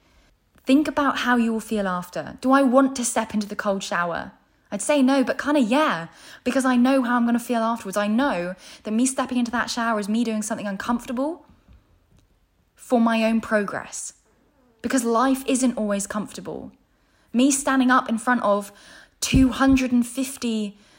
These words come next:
year nines is not comfortable,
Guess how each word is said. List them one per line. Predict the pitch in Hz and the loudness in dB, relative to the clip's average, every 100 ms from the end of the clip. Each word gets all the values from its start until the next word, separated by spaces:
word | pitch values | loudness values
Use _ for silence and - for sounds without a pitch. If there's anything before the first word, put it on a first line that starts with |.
| _ _ - | _ _ -4
year | 208 254 | 2 4
nines | 247 262 196 170 175 190 - - | 6 4 2 -2 -6 -8 -8 -2
is | 311 285 | 0 4
not | 311 294 | 4 2
comfortable, | 220 247 294 - 240 226 170 185 | 0 0 0 0 -6 -4 -6 -8